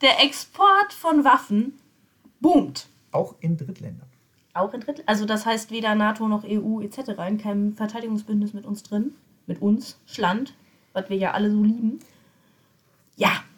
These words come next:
Speaker 1: ne? Also alles bricht zusammen.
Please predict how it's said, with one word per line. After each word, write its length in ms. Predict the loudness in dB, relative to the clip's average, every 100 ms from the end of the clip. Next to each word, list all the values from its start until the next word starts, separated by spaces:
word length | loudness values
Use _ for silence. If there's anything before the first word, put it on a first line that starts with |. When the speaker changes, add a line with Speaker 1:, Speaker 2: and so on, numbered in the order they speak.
| _
Speaker 1:
ne? 140 | 4 4 4
Also 360 | 2 6 6 4 -4 _ _ _ _ _
alles 200 | 4 4 2
bricht 280 | 0 -2 0
zusammen. 540 | 2 4 4 4 0